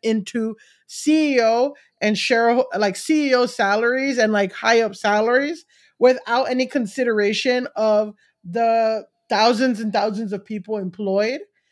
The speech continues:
So, uh, and then, yeah, of course, like, because they didn't innovate, they didn't put any of that money back into the company.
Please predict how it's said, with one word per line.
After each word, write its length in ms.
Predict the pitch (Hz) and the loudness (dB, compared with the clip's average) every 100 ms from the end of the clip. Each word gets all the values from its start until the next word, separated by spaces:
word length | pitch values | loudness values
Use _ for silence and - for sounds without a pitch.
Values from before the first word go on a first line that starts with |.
| _ - | _ -20
So, 720 | - 254 226 202 190 190 190 _ _ _ _ _ - | -4 0 2 2 0 -2 -8 _ _ _ _ _ -6
uh, 360 | 220 208 190 - | -2 0 0 0
and 180 | 285 294 | 0 2
then, 140 | 311 | 0
yeah, 240 | 311 370 233 | 0 0 0
of 160 | 208 | -4
course, 420 | - 302 285 277 247 | -2 0 0 -2 -2
like, 320 | 220 208 175 | -2 -2 -4
because 380 | 220 196 254 233 | -6 0 2 4
they 100 | 254 | 4
didn't 220 | 285 - | 2 0
innovate, 500 | 240 254 233 247 214 | -2 0 2 0 0
they 80 | 226 | 0
didn't 180 | 233 | 0
put 140 | 226 254 | -2 -4
any 220 | 220 240 | -2 0
of 80 | 247 | 2
that 180 | 240 208 | 2 2
money 240 | 226 233 | 0 0
back 260 | 202 208 - | 2 0 -2
into 220 | 202 220 233 | -8 -10 -10
the 100 | 214 | -6
company. 520 | 220 202 214 208 | -6 -6 -8 -12